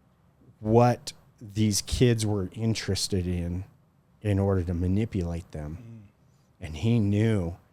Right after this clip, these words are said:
Speaker 1: that every month I would get the Boys Life magazine, and I wanted to be one of those kids. I would look and see the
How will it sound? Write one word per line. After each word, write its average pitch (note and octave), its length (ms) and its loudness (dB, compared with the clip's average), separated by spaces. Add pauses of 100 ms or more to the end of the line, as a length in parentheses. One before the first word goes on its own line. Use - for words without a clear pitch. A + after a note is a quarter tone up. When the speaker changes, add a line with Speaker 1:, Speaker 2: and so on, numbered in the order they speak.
(300)
Speaker 1:
that G2 400 2 (600)
every G#2 360 4
month G2+ 540 2 (280)
I F#2+ 140 0
would F#2+ 180 2
get G2+ 160 -2
the F#2+ 80 -4
Boys F#2 400 0
Life F2+ 320 -4
magazine, F2 600 -4 (840)
and F2 160 -12 (100)
I - 80 -4
wanted B2 400 -2
to C#2+ 60 -14
be G2 240 -6
one D2+ 240 -8
of - 80 -20 (100)
those A2+ 160 -2
kids. - 480 -10 (1700)
I A2 80 -6
would F#2+ 360 0
look A#2+ 520 2 (100)
and - 160 -8
see A#2+ 380 2
the D#2+ 340 -10